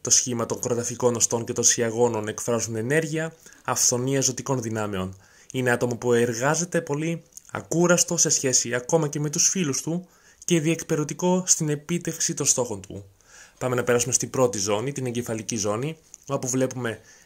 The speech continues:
ένα κάθετο μέτωπο μέχρι τη βάση των φρυδιών, όπου συνδυαστικά εκφράζει σταθερότητα σκέψης, παρατηρητικότητα, ένα αυστηρό υπερεγώ, είναι ονειροπόλος με σύνθετη σκέψη και έκφραση.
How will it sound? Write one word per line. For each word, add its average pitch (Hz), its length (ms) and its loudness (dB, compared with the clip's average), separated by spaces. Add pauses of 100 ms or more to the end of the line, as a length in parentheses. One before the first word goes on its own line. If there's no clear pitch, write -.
ένα 127 200 -2
κάθετο 123 420 -2
μέτωπο 123 340 -2
μέχρι 120 220 -2
τη 123 100 -8
βάση 127 260 0
των 123 80 -6
φρυδιών, 120 480 -2
όπου 143 260 -6
συνδυαστικά 151 960 2
εκφράζει 123 520 0
σταθερότητα 123 580 0
σκέψης, 147 580 0 (360)
παρατηρητικότητα, 147 1040 0 (280)
ένα 113 240 -2
αυστηρό 113 380 0
υπερεγώ, 113 600 0 (280)
είναι 175 420 2
ονειροπόλος 143 840 0 (240)
με 151 200 -4
σύνθετη 147 480 2
σκέψη - 460 -2
και 127 120 0
έκφραση. 104 560 -6